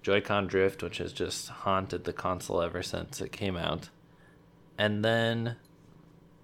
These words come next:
the dock scratching the screen. So the very mechanic that the console is designed around, sliding that system in and out of its dock, actually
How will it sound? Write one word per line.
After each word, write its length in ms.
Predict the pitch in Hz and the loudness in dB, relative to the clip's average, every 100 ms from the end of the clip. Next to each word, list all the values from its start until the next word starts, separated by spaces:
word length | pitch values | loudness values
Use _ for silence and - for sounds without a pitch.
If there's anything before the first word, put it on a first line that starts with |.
| - - | -12 2
the 140 | 117 | 4
dock 460 | 113 135 143 - - - | 8 6 4 -4 -16 -18
scratching 920 | - - - 95 104 - 110 110 110 110 - - - | -12 -6 0 2 2 2 -2 0 -4 -8 -16 -20 -8
the 100 | 107 | -4
screen. 600 | 104 - 123 123 80 101 - - - | -4 -2 2 2 2 -4 -12 -20 -2
So 300 | - 95 82 | 6 6 6
the 180 | 82 92 | 2 0
very 720 | 95 95 101 101 101 101 - - - - | 4 6 8 6 4 0 -4 -20 -16 -4
mechanic 600 | 95 - 107 98 104 - | -4 0 4 4 4 2
that 200 | 101 - | 0 2
the 80 | 98 | -2
console 460 | - 101 101 98 | 2 2 4 4
is 80 | 95 | 2
designed 420 | 92 95 98 104 | 2 2 2 2
around, 460 | 95 65 57 80 - - - - - - - | 2 0 -2 -4 -8 -16 -20 -20 -20 -20 -16
sliding 520 | - - 95 92 92 | -12 -2 2 2 2
that 260 | 92 90 - - - - - | 0 -2 -4 -10 -20 -20 -12
system 500 | - 98 - 90 90 | -2 0 0 -4 -4
in 140 | 92 | -2
and 100 | 92 | 0
out 140 | 90 90 | 0 -2
of 140 | - | -4
its 180 | - - | -6 -2
dock, 380 | 87 92 87 - | 2 2 2 -2
actually 500 | 92 - 98 90 | -4 -2 0 0